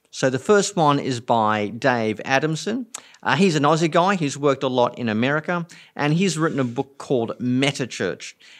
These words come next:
And, you know, that the digital revolution is a revolution, and all revolutions are disruptive. And Dave tells us, us to embrace that revolution, <laughs> embrace it or be crushed by it.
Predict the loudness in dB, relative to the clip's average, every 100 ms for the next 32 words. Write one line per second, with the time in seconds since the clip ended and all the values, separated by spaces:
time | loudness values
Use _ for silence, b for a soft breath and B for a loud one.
0 | B _ -8 -4 0 0 0 -2 0 2
1 | 2 2 0 0 0 0 2 2 2 0
2 | 0 -2 -2 -4 -6 _ _ _ _ -2
3 | 0 2 2 2 0 0 -2 -4 -2 2
4 | 4 6 6 4 4 2 2 0 -4 -4
5 | -4 0 0 0 -4 -6 -2 -2 -4 -12
6 | -12 _ b b -8 -4 -2 0 2 4
7 | 2 0 -4 -2 -4 -6 -6 -4 -4 -6
8 | -8 -6 -6 -6 -6 -4 0 4 4 2
9 | -4 -2 -2 -2 -4 -2 -4 -4 -6 -6
10 | -4 2 2 2 0 -2 B B B 2
11 | 2 2 0 0 0 0 2 2 0